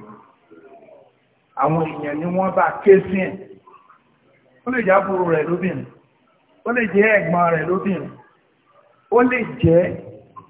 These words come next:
ẹ̀gbọ́n tàbábúrò tàbí èèyàn ọmọbìnrin yẹn náà. A mọ ọmọbìnrin kan o. Ó rí báyìí, ó rí báyìí, ó rí báyìí.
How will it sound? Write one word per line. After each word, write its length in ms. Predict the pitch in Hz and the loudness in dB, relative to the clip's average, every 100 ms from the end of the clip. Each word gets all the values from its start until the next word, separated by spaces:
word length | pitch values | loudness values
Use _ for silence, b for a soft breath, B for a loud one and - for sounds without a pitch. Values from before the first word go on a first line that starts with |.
| _ _ - | _ _ 2
ẹ̀gbọ́n 400 | 170 165 180 220 | 2 2 2 0
tàbábúrò 880 | - 294 - 170 220 226 180 185 202 175 | 2 2 2 4 4 2 0 0 0 0
tàbí 380 | 175 160 160 214 | -2 -2 -2 2
èèyàn 420 | 220 190 170 160 | 4 4 2 -2
ọmọbìnrin 720 | 160 160 160 - - 151 165 | -2 -2 -6 -8 -12 -10 -10
yẹn 200 | 151 165 | -4 4
náà. 180 | 175 170 - - - - - _ _ _ - | 6 6 0 -10 -14 -20 -20 _ _ _ -14
A 200 | - 170 | -2 -2
mọ 220 | 175 170 170 | 0 -2 -2
ọmọbìnrin 800 | 170 170 175 175 139 143 151 151 | -4 -4 -4 -4 -4 -4 -4 -6
kan 160 | - 139 | -6 -4
o. 200 | 123 110 - _ _ _ _ _ _ _ - | -4 -8 -16 _ _ _ _ _ _ _ -6
Ó 140 | 175 | -2
rí 100 | 175 170 | 0 2
báyìí, 260 | 170 156 | 2 2
ó 120 | - | -2
rí 100 | 156 | -6
báyìí, 260 | 151 160 143 | -4 -4 -4
ó 120 | 131 | -6
rí 80 | 139 | -6
báyìí. 240 | 143 131 | -6 -6